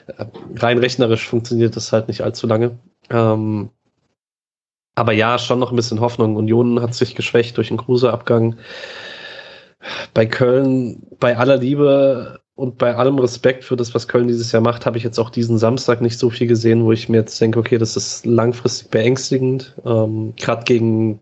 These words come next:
kleinere Teams wird Köln Probleme haben zu punkten, hatten sie auch in der Hinrunde schon. Von dem her, die Chance besteht immer noch. Und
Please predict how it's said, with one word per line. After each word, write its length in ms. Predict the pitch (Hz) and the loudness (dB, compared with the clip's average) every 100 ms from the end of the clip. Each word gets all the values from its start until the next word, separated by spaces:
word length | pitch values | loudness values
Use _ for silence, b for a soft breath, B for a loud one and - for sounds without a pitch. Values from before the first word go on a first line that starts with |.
| _ | _
kleinere 500 | - 123 117 135 127 | -6 0 2 4 2
Teams 320 | 117 123 120 | 0 -4 -4
wird 140 | 117 113 | -6 -4
Köln 380 | - 113 113 113 | 2 2 2 -2
Probleme 420 | 107 113 117 117 | -4 0 2 2
haben 160 | 113 | 0
zu 120 | 113 - | -4 -6
punkten, 420 | 123 117 117 113 | -2 -2 -4 -4
hatten 180 | 107 113 | -4 -2
sie 120 | 113 | -2
auch 100 | 107 | 0
in 60 | 110 | 0
der 100 | 117 | 0
Hinrunde 240 | 113 113 | 0 -2
schon. 300 | 117 110 113 B B B B B B _ _ | -2 -4 -6 B B B B B B _ _
Von 160 | - 117 | -2 2
dem 140 | 131 | 4
her, 80 | 139 | 4
die 60 | |
Chance 300 | 120 131 151 | 2 0 0
besteht 300 | - - 131 | -4 0 0
immer 160 | 117 131 | 2 0
noch. 320 | 104 104 - | 2 -4 -6
Und 200 | - 113 | -10 -10